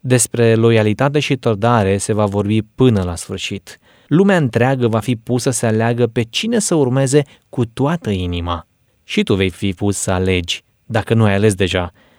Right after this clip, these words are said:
Chiar dacă ai ales trădarea sau poate ești nehotărât, Dumnezeu, Iisus Hristos, Cel care a rămas loial planului de salvare făcut din veșnicie pentru noi, te vrea de partea sa,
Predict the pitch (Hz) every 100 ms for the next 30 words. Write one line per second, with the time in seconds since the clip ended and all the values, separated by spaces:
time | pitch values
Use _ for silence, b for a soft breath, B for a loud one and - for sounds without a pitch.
0 | b b - 110 123 - 123 120 123 -
1 | 123 117 110 104 101 107 110 113 104 -
2 | 113 117 113 120 127 135 135 131 113 131
3 | b b b b _ 123 117 113 110 101
4 | 113 113 b b _ 127 113 156 - 160
5 | - - 113 123 b b b - 165 170
6 | 165 156 135 139 156 143 135 123 131 147
7 | 110 - 127 151 156 127 110 110 - 113
8 | 104 117 131 117 113 104 139 123 123 117
9 | 110 113 113 107 104 - 180 123 107 110
10 | 104 107 107 98 101 135 b b b _
11 | - 104 113 101 95 110 - 104 - 120